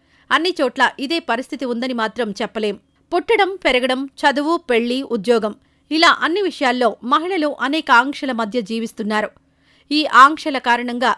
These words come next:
ఎంతో ప్రతిభావంతులు సైతం ఇంటికే పరిమితమవుతున్నారు. భరించలేని బాధలను పంటి బిగువున అదిమి పెడుతున్నారు. అందరితో మంచి అనిపించుకోవాలని ఆతృతతో తమని తాము కోల్పోతున్నారు. స్త్రీ జీవితం చుట్టూ పెనవేసుకున్న నిబంధనలు,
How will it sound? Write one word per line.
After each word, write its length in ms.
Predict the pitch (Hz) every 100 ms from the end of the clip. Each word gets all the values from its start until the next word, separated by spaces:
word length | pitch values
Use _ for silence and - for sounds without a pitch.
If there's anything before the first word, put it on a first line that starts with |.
| -
ఎంతో 280 | 285 359 392
ప్రతిభావంతులు 720 | - 247 285 285 247 220 254
సైతం 380 | 247 233 240 220 -
ఇంటికే 320 | 285 330 277
పరిమితమవుతున్నారు. 920 | - 220 226 269 214 202 214 208 214 - _ _ _ _ _
భరించలేని 640 | 208 285 277 277 247 226 226
బాధలను 520 | 226 240 254 247 240
పంటి 360 | - 254 269
బిగువున 400 | 269 226 220 262
అదిమి 340 | 240 220 233 269
పెడుతున్నారు. 580 | 269 208 226 220 226 - _ _ _ _ _ -
అందరితో 440 | 294 359 415 311
మంచి 460 | 285 254 269 - 320
అనిపించుకోవాలని 920 | 240 269 311 262 254 247 240 233 247 -
ఆతృతతో 600 | 233 277 311 262 247 220 - _ _ -
తమని 200 | 320 381
తాము 260 | 349 269 240
కోల్పోతున్నారు. 760 | - 240 262 220 214 226 220 - _ _ _ _ -
స్త్రీ 280 | - 359
జీవితం 460 | 349 285 320 349 302
చుట్టూ 300 | 247 247 277
పెనవేసుకున్న 680 | 233 247 269 285 - 254 240
నిబంధనలు, 680 | 240 226 269 254 240 240